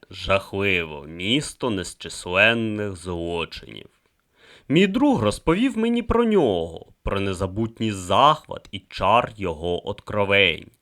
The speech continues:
і я загорівся бажанням пізнати його приховані таємниці. Мій друг казав,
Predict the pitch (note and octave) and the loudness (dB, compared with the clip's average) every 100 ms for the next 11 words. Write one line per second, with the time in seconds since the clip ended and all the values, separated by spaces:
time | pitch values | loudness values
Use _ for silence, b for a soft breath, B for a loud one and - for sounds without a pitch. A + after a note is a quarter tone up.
0 | B B B B G#2 G#2+ A2 B2 B2 D3 | B B B B 0 4 6 6 4 2
1 | E3+ - E3+ G3+ F3+ F#3+ C#3+ F2+ D#2+ E2 | 2 0 2 4 6 6 6 2 -4 -8
2 | F#2+ E2+ F#2+ B2 E3+ F3 D#3+ C#3 C#3 C#3 | -10 -6 0 2 2 -2 -2 -2 -2 -4
3 | - E2+ - F#2 F#2+ F2+ E2+ F2 - F2 | -6 -8 -4 -2 0 0 -4 -10 -8 -6
4 | E2 D#2+ D#2+ D#2 C#2 - - - _ _ | -6 -8 -8 -8 -10 -16 -20 -20 _ _
5 | _ _ b b b G#2+ B2+ D#3+ A#3+ - | _ _ b b b 0 2 4 0 2
6 | A3 F#3+ C4 C4+ | 2 4 4 4